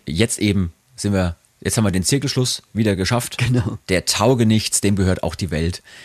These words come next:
Speaker 1: Und ja, Dudelsack und Gitarre duellieren sich nach dem Gitarrensolo. Ist ja wirklich
Speaker 2: Ja.
Speaker 1: der Wahnsinn. Also,
Speaker 2: Welt.
Speaker 1: ist auch ein geiler Moment, war jetzt auch am Samstag ein geiler Moment, wo ihr da gemeinsam auf diesem, auf diesem Podest vorne steht und dann dieser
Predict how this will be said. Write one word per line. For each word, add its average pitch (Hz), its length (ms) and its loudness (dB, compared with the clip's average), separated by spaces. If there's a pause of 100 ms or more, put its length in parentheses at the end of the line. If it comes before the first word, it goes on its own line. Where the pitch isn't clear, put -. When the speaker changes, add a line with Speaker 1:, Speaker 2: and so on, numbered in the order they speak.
(220)
Speaker 1:
Und 85 420 -4 (220)
ja, - 240 -8
Dudelsack 123 360 -2
und 95 120 -4
Gitarre 92 440 -4 (500)
duellieren 80 480 -2
sich 73 280 -6
nach 69 160 -8
dem 73 120 -10
Gitarrensolo. 78 380 -8
Ist 76 60 -8
ja 80 140 -2
wirklich 87 200 -4
Speaker 2:
Ja. 87 120 -6
Speaker 1:
der 64 40 -10
Wahnsinn. 62 320 -8 (200)
Also, 78 300 -6 (240)
Speaker 2:
Welt. 101 200 -2
Speaker 1:
ist 131 100 2
auch 143 80 2
ein 123 80 0
geiler 120 240 2
Moment, 120 280 2
war 123 80 4
jetzt 120 100 0
auch - 120 -6
am 92 120 0
Samstag 131 320 0
ein 131 60 -4
geiler 110 220 0
Moment, 101 360 0 (300)
wo 90 100 -6
ihr 98 160 0
da 87 140 0
gemeinsam 87 500 -2
auf 80 100 -4
diesem, 85 320 -4 (440)
auf - 100 -20
diesem 95 200 -2
Podest - 380 0
vorne 101 280 0
steht 101 300 -2
und 92 200 -4
dann 90 220 0 (500)
dieser 85 400 -2